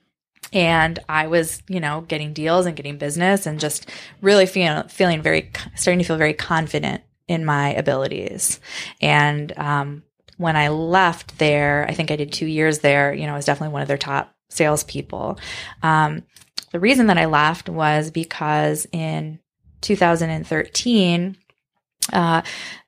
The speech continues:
a bro-, a downtown brokerage called the Loft Warehouse, uh, had contacted me. They were, um, doing a lot of business with investors,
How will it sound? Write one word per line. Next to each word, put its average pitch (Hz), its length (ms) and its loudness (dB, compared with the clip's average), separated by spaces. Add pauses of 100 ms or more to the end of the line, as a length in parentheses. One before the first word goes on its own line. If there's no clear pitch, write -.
(140)
a 165 80 0
bro-, 160 220 4
a 165 80 -2
downtown 170 380 4
brokerage 160 440 0
called 156 180 -2
the 165 40 -2
Loft 147 260 2
Warehouse, 151 800 2
uh, 143 240 -2
had 143 220 -2
contacted 147 500 -2
me. 143 200 -4
They 151 180 0
were, 147 300 0 (420)
um, - 460 -10 (640)
doing 170 240 2
a 151 40 2
lot 151 140 4
of 151 60 -4
business 151 520 0 (100)
with 156 260 -2
investors, 147 720 0